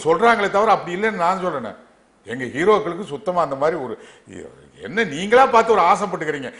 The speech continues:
எங்க ஹீரோ வந்து பத்து பேர்த்த கட்டி பிடிச்சா நீ உள்ளுக்குள்ள உன்னோட அரிப்பை என்ன எம்மோன சொரிஞ்சுக்கிற எங்க ஹீரோ வழியா.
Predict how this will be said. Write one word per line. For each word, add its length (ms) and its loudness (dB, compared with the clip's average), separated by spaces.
எங்க 240 0
ஹீரோ 280 0
வந்து 200 0
பத்து 240 -2
பேர்த்த 340 0
கட்டி 220 -4
பிடிச்சா 320 -4
நீ 200 -6
உள்ளுக்குள்ள 420 -2
உன்னோட 260 0
அரிப்பை 420 4
என்ன 200 2
எம்மோன 360 0
சொரிஞ்சுக்கிற 420 -4
எங்க 240 -2
ஹீரோ 340 -2
வழியா. 200 -8